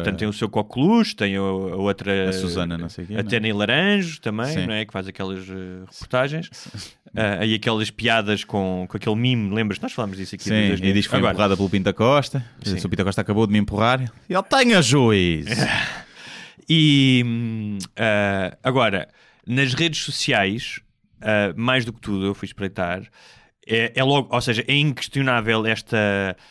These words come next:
Speaker 1: este confronto esquerda-direita, negro-branco,
Speaker 2: Uhum.
Speaker 1: e eu vi,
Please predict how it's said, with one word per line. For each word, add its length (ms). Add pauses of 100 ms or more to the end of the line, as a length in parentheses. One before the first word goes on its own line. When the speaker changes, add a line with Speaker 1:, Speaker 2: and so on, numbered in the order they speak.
(220)
Speaker 1:
este 200
confronto 600
esquerda-direita, 760
negro-branco, 920
Speaker 2:
Uhum. 300
Speaker 1:
e 400
eu 140
vi, 440